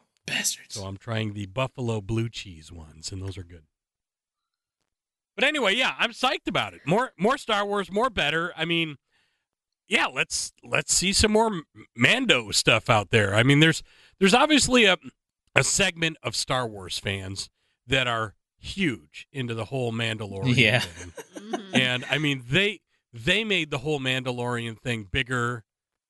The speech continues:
Speaker 2: um, by themselves without, you know, the Clone Wars, bringing the Mandalorians into it, and,
Speaker 3: Mm-hmm.
Speaker 2: um, and the prequels and, and, you know, all that stuff. So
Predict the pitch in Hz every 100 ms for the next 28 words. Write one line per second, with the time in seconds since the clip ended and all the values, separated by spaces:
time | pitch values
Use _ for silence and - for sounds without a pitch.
0 | _ _ _ 117 117 110 107 104 98 _
1 | _ 113 127 127 110 - 196 185 117 95
2 | - 123 123 123 120 _ _ 127 120 110
3 | 110 98 _ _ _ _ _ 131 - 160
4 | 170 151 104 90 76 - 120 120 117 117
5 | 131 127 123 120 110 107 104 98 101 95
6 | 107 98 107 _ _ _ _ _ 120 117
7 | 117 107 113 107 101 98 - _ _ -
8 | 120 107 - 160 - 127 101 98 104 117
9 | 107 104 - 113 104 104 101 98 _ _
10 | _ _ - 107 107 117 135 147 143 -
11 | 101 - - 120